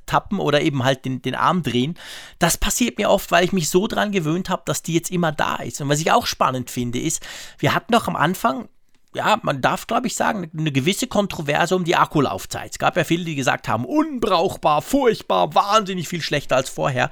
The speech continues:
Mir ist das schon gleich am Anfang nicht so stark aufgefallen. Ich hab schon gemerkt, ja, sie hält ein bisschen weniger lang.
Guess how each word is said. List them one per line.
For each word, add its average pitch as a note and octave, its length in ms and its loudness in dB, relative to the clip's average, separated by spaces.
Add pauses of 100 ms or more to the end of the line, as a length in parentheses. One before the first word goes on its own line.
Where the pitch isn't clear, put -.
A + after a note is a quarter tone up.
(380)
Mir G3+ 180 4
ist A#3 120 0
das B3 80 0
schon A#3 180 2
gleich G#3 240 2
am F#3 80 -2
Anfang G3+ 340 0
nicht F3 220 -2
so D#3+ 240 4
stark - 340 0
aufgefallen. A2 680 -6
Ich D#3 100 -8
hab - 140 -6
schon A3 100 0
gemerkt, F#3 420 -2
ja, G3 240 2
sie D3+ 140 -4
hält B2+ 140 -2
ein - 180 -20
bisschen E3+ 320 -4
weniger D3+ 300 0
lang. D#3 240 -6